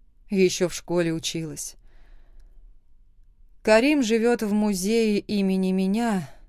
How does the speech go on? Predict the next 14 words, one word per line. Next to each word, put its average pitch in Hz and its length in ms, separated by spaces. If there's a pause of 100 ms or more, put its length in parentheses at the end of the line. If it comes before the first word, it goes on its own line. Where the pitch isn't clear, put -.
(760)
засыпает 214 880
и 175 60
просыпается 165 880
в 143 40
нём. 147 420 (1500)
И 208 100
никого 208 420
не 190 120
пускает - 540
сюда. - 440 (2250)
Обнимаю 240 640
нашу 226 340
свадебную 180 720
фотографию 185 1160